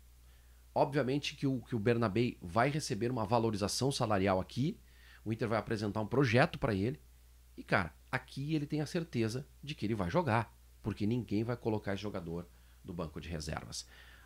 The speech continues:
Acho que antes do final do ano a gente vai ter alguma novidade aí já sobre o Bernabé, tá? Eu tô em cima desse lance aí. Te inscreve aqui no meu canal que eu vou, vou atrás pra, pra vocês. Pra fechar esse conteúdo, eu considero que, que a rodada foi boa, tá?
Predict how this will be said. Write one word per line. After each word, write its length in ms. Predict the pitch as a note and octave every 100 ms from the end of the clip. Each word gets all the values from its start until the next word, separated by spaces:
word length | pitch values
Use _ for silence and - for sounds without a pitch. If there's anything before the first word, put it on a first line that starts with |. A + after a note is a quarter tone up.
| -
Acho 360 | C#3 F3+ - E3+
que 200 | D#3+ D3
antes 240 | G3 -
do 120 | E3
final 280 | - C#3+ D3
do 120 | C3
ano 180 | B2 C3
a 20 | A#2
gente 200 | A#2+ -
vai 140 | A2+
ter 140 | G#2
alguma 260 | A2 G#2+ A2+
novidade 500 | A2+ G#2+ G2 F2+ F2+
aí 140 | E2
já 260 | F2 F2+ F2+ - -
sobre 380 | - - A2+ G2+
o 40 | G2+
Bernabé, 580 | G2 G2 G2 D#2+ D#2 - - -
tá? 240 | F2+ G#2 -
Eu 80 |
tô 140 | G2+ A2+
em 80 | A#2+
cima 260 | - A#2
desse 240 | A2 G#2+ G2+
lance 280 | G2+ G#2
aí. 260 | E2+ F#2+ C3 - - -
Te 120 | - G#2
inscreve 340 | - A2 B2
aqui 120 | A#2
no 60 | A#2
meu 140 | A2
canal 320 | G2+ F#2 F2 G#2
que 80 |
eu 80 | A2+
vou, 400 | F#2 G2 A2 A2+ - - - -
vou 180 | - F#2
atrás 340 | G2+ F#2+ F#2+ -
pra, 520 | F#2 F2+ F2 E2+ F2 - - - -
pra 120 | F2
vocês. 580 | F2 F2+ - - - -
Pra 140 | - G3+
fechar 320 | G3+ D#3 F3
esse 160 | D#3+ -
conteúdo, 560 | D#3+ C3+ C3 F3 C3+
eu 80 | B2+
considero 440 | C#3 C#3+ - D3
que, 340 | D#3 D#3+ D3 B2+
que 100 | C3+
a 40 |
rodada 340 | A#2 B2 A2+ B2+
foi 200 | - C#3+
boa, 360 | B2 A#2 C#3
tá? 280 | - E2+ F#2+